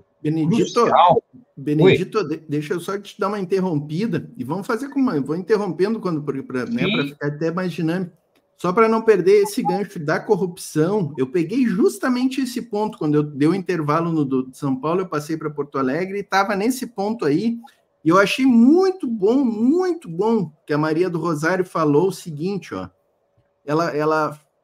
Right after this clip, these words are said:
Speaker 1: tocou no ponto da corrupção, o Melo disse que não admitia quem era ela, que ela não tinha moral, que não admitia que esse ponto viesse ao debate, e ela falou, "Não, tem que vir sim, porque o teu partido, o P M D B,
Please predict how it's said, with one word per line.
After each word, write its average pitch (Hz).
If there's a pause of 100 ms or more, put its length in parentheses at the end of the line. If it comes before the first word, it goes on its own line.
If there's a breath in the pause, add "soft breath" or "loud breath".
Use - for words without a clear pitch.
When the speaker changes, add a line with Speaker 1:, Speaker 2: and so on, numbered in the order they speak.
(160)
Speaker 1:
tocou 180
no 285
ponto 240
da 226
corrupção, 202
o 233
Melo 214
disse -
que 220
não 214
admitia 208
quem 226
era 226
ela, 311
que 294
ela 233
não 208
tinha 214
moral, 202 (460)
que 233
não 240
admitia 233
que 285
esse 233
ponto 240
viesse 214
ao 220
debate, 185
e 320
ela 320
falou, 330
"Não, 381
tem 285
que 311
vir 240
sim, 247 (320 loud breath)
porque 208
o 175
teu 381
partido, 262
o 170
P 156
M 247
D 202
B, 180